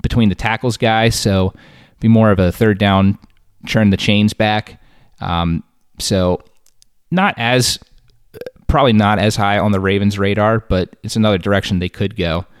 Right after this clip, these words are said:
I don't know about other Ravens fans, but I, for me, I think Felton is extremely intriguing as a later round back for the Ravens to take a flyer on.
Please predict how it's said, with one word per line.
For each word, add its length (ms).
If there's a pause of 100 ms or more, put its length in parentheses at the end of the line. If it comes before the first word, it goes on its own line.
(400)
I 120
don't 100
know 80
about 160
other 180
Ravens 380
fans, 300
but 260
I, 140
for 200
me, 400
I 80
think 260
Felton 460
is 160 (120)
extremely 580
intriguing 600
as 140
a 60
later 300
round 320
back 320
for 200
the 80
Ravens 300
to 80
take 220
a 40
flyer 440
on. 200